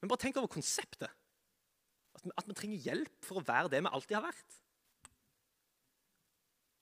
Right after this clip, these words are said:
Det, det, det, det taler om noe. At det, det, det, mennesker er ikke bare avanserte dyr. Sant? Det er, det er noe mer. Det er noe som er plassert i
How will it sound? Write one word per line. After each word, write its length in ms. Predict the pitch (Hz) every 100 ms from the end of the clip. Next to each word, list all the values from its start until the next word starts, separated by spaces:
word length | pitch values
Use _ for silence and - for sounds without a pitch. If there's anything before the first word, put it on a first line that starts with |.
| _ _ _ _ _ _ _ _ _ _ _ _ _
Det, 200 | - 175 208
det, 120 | 233 208
det, 120 | 220 190
det 120 | 240
taler 560 | - 269 208 131 117 196
om 100 | 320
noe. 280 | 214 127 135 123 -
At 100 | 165
det, 220 | 165 180 208
det, 100 | 208 214
det, 100 | 233 - - - - - _ - _ _ _ _ _ _ _ 165
mennesker 400 | 220 135 - 220
er 60 | 180
ikke 100 | 214
bare 140 | 180
avanserte 560 | 185 190 - 143 - 208
dyr. 320 | 156 269 - - - _ _ _ _ _ _ _ _ _
Sant? 140 | - 170
Det 80 | 165
er, 140 | 202
det 160 | 190 190
er 60 |
noe 100 | 226
mer. 240 | 226 269 285 - - - -
Det 100 | 175
er 60 |
noe 80 | 202
som 100 | 214
er 80 | -
plassert 560 | 226 - 226 302 -
i 120 | 240